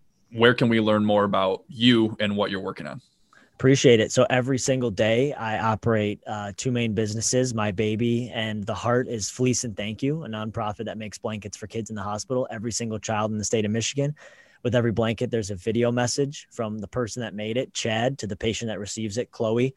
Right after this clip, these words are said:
Speaker 2: Chloe can then send a message back to Chad. And so anyone who wants to connect with a child in the hospital, send words of encouragement and a piece of handmade comfort,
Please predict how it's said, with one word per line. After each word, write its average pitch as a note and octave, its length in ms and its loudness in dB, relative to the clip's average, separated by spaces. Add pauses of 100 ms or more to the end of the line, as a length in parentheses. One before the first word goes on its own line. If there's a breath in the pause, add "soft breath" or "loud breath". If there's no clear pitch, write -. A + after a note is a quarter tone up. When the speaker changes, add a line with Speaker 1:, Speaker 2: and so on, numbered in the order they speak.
(240 soft breath)
Speaker 2:
Chloe A2+ 220 0
can G#2+ 140 -8
then G#2+ 140 -6
send A2+ 220 -6
a A2 40 -4
message G#2 480 -4
back G#2 340 -2
to A2+ 100 -8
Chad. A2 420 0 (380 loud breath)
And A2 120 -2
so A#2 300 6
anyone B2+ 360 2
who A2+ 140 -4
wants G#2+ 320 -6
to G#2 340 -2
connect A#2 540 -4
with A2+ 160 0
a A2 40 2
child A2 300 2
in A2 80 0
the G#2+ 60 0
hospital, G#2 540 0
send A#2 420 -2
words G#2+ 360 -2
of G#2 80 -4
encouragement G#2+ 600 -6 (340 soft breath)
and A#2+ 280 -2
a - 100 -6
piece A2+ 260 -2
of G2+ 100 -8
handmade A2 380 -4
comfort, C#3+ 420 2